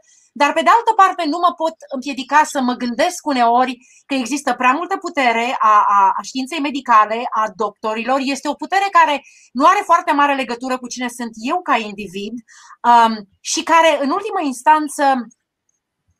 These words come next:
de multe ori poate să mă facă mai bolnavă decât să mă însănătoșească. Deci cred că foarte mult aici, în rezistența la biopolitică, are de-a face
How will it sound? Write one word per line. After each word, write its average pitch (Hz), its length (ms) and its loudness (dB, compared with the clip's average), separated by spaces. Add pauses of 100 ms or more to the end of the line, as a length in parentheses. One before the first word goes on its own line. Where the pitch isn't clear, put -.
(680)
de 269 80 0
multe 415 300 4
ori 349 180 4
poate - 260 -14
să - 120 -10
mă 220 100 -6
facă 240 220 -4
mai 208 140 -6
bolnavă 196 460 -2 (260)
decât 214 260 -10
să 240 100 -6
mă 220 100 -6
însănătoșească. 196 800 -8 (300)
Deci 254 180 0
cred 466 180 2
că 440 100 2
foarte 392 340 4
mult 320 200 -2
aici, 277 220 2
în 269 120 0
rezistența 247 480 -4
la 233 80 4
biopolitică, 233 800 -4 (300)
are 240 220 2
de-a 240 140 2
face 254 540 0